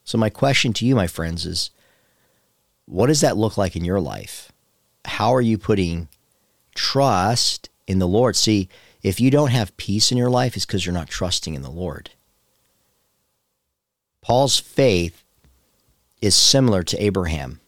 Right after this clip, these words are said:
when he said, "Shall not the judge of all the earth do what is just?" Genesis eighteen twenty-five.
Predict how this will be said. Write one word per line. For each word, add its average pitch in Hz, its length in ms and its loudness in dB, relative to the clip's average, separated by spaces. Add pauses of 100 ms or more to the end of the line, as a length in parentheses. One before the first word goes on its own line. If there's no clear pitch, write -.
(600)
when 95 140 -2
he 98 80 0
said, 92 360 2
"Shall 95 220 -2
not 101 220 -2
the 85 80 -4
judge 95 420 -2
of 73 140 -8
all 87 160 -2
the 87 160 -6
earth 92 240 -6
do 85 120 -4
what 80 120 -6
is 76 100 -12
just?" - 560 -8 (540)
Genesis 82 440 -6
eighteen 82 300 -8
twenty-five. 80 720 -10